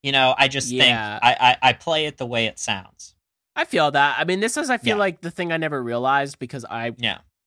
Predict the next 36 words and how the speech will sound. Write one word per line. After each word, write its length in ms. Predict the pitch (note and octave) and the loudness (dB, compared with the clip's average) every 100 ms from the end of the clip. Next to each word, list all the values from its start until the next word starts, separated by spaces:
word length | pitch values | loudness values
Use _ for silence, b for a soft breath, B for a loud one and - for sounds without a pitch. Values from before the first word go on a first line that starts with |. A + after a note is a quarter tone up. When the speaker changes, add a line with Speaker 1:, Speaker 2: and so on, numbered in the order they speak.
| - | -12
Speaker 2:
start, 340 | - C#3+ B2+ - | -6 -2 -2 -2
I 100 | C3+ - | -4 -2
always 500 | C3 C#3 C3 - - _ - | 0 0 -2 -8 -18 _ -12
kept 260 | E3 - | -12 -10
tempo 400 | C#3 B2 D3+ D#3 C#3 | -12 -6 -2 -2 -2
on 180 | D3+ | -6
things, 260 | D#3+ F#3+ F#3+ | -4 -6 -4
and 100 | C#3 | -6
then 80 | B2+ | -6
I 60 | A#2 | -8
played 260 | - B2 | -8 -10
drums 220 | A2 G2+ A2+ | -10 -8 -6
Speaker 1:
Yeah. 120 | F#2+ | -6
Speaker 2:
as 60 | A#2+ | -8
my 120 | A#2 | -12
first 280 | - A#2+ - | -10 -12 -10
major 280 | A#2 A2+ A2+ | -10 -10 -10
instrument, 600 | A2 A#2+ - D3 D#3 D3+ | -12 -12 -10 -8 -6 -8
and 160 | B2 B2 | -8 -6
then 220 | A#2+ A#2 - | -6 -6 -10
Speaker 1:
Mm-hmm, 320 | C3 A#2+ A#2 G#2+ A#2 | -12 -10 -10 -12 -2
Speaker 2:
I 60 | B2+ | -2
Speaker 1:
mm-hmm. 80 | B2+ | 0
Speaker 2:
never 200 | C#3+ D3 | 2 2
had 160 | D#3 | 2
a 60 | D3 | 0
problem, 680 | - C3+ A#2 D#3 D#3+ E3+ F#3 - | -2 -6 -2 -2 -2 -2 -6 -6
I 100 | D3+ | -4
guess, 220 | D3+ E3 | -2 -4
keeping 320 | - D3 B2+ | -4 -6 -6
Speaker 1:
Yeah. 160 | A#2+ A2+ | -4 -4
Speaker 2:
time, 260 | A#2+ C3+ D#3 | -2 -2 -2
but 140 | C#3 | 0
I 60 | C3 | 0
don't 260 | D3+ A#2+ _ | -2 -6 _
really 360 | B2+ C#3 B2+ A#2 | -6 -4 -4 -6